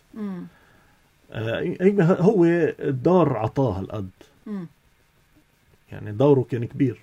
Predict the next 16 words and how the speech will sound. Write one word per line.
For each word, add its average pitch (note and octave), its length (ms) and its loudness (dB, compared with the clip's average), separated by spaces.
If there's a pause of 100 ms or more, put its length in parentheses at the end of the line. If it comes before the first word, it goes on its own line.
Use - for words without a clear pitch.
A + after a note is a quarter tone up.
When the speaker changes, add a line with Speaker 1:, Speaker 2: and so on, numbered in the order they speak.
(100)
Speaker 2:
وحتى E3 360 -4
إذا B2+ 160 0
لاحظت D3 380 -6
إنه A2 420 -8 (240)
بال-، A2 680 -2
بالتطبيق A#2 640 -6
اللي G2+ 200 -6
نزل G#2+ 320 -6
عليه A2 320 -8
اسم A2 240 -10
باسم A#2 240 -8
قبل. A2 260 -12 (800)
Speaker 1:
مم. G3+ 220 -10 (1080)
طيب G3+ 180 -6
بالنسبة B3 400 0
للبطل G#3+ 840 0